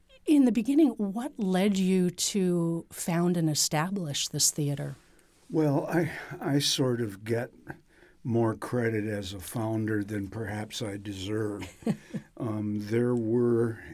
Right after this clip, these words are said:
Speaker 2: at that time, and that was nineteen seventy-six, there were at that time in the Twin Cities, Minnesota,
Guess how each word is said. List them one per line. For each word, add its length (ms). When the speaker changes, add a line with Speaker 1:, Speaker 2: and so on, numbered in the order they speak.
Speaker 2:
at 200
that 220
time, 360
and 120
that 220
was 240
nineteen 1160
seventy-six, 1160
there 180
were 280
at 100
that 240
time 480
in 240
the 80
Twin 340
Cities, 640
Minnesota, 720